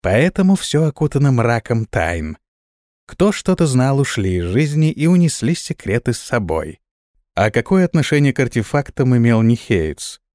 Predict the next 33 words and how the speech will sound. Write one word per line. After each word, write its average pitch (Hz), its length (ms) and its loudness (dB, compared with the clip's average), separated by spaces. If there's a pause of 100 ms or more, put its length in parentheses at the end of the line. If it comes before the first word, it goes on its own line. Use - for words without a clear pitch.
усмехнулся 101 600 -4
Люцер. 85 480 -4 (560)
«Он 110 180 2
тогда 113 280 0
был 107 200 2
еще 104 320 -2
несовершеннолетний 113 1080 2
дикарь, 151 400 0
спустившийся - 800 -6
с 101 80 -6
гор». 87 340 -4 (540)
«Нет, 87 540 -4
не 123 160 4
верю 156 240 2
я, 131 140 4
что - 200 -4
это 98 160 -2
работа 95 320 -2
Нихейца. 82 680 -6 (260)
Рем 151 300 0
всегда 160 400 0
был 117 180 2
себе 92 300 -2
на 92 160 -2
уме, 87 340 -2 (300)
за 95 180 -2
это 107 240 2
и 101 40 0
поплатился. - 920 -6 (520)
Это 117 240 2
он 175 240 2
припрятал 90 560 -2
артефакты». 85 760 -6